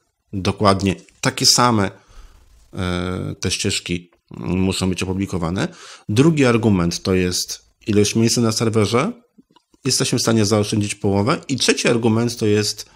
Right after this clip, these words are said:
transfer danych twoich słuchaczy. Nie każdy ma nielimitowany internet. Tak więc jeżeli tylko jest to możliwe, to naprawdę bardzo was proszę,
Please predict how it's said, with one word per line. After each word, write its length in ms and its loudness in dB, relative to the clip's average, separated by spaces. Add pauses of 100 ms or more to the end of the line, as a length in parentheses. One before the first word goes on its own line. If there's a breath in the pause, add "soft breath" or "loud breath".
(560 soft breath)
transfer 460 2
danych 440 -2 (360)
twoich 320 -2
słuchaczy. 500 -8 (160)
Nie 180 -2
każdy 300 0
ma 320 -2 (720)
nielimitowany 640 2
internet. 540 -8 (2000 loud breath)
Tak 160 2
więc 240 6
jeżeli 300 6
tylko 240 4
jest 180 4
to 80 4
możliwe, 360 2
to 100 0
naprawdę 340 2
bardzo 400 4
was 160 -2
proszę, 320 -6